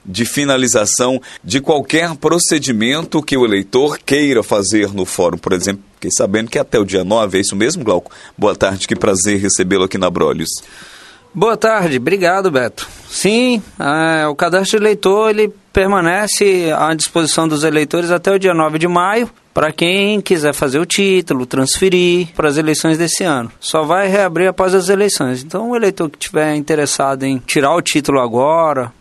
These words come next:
Speaker 2: ou transferir de um município pra outro pra poder usar o título, votar, fazer o uso da, da sua prerrogativa de cidadão, ele tem até o dia nove de maio. A gente já tá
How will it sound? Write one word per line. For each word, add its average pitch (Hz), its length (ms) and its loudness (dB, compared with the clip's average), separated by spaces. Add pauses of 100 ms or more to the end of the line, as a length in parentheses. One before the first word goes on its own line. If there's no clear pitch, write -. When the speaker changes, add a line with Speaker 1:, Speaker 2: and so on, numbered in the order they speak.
Speaker 2:
ou 156 200 0
transferir 147 500 0
de 147 80 -2
um 147 60 0
município 147 420 0
pra 147 220 -2
outro 143 280 0
pra 135 140 -4
poder 131 500 -2 (140)
usar 147 320 0
o 147 80 0
título, 147 380 0
votar, 135 440 0
fazer 147 400 0
o 139 100 0
uso 135 280 -2
da, 131 220 0 (240)
da 117 120 -6
sua 131 220 -4
prerrogativa 131 720 -2
de 120 100 -6
cidadão, 160 560 -4 (340)
ele 156 120 -6
tem 175 160 -2
até 170 160 0
o 185 80 2
dia 196 180 0
nove 190 220 0
de 214 80 -2
maio. 156 320 0 (200)
A 147 80 -8
gente 143 160 -4
já 180 140 -2
tá 196 600 0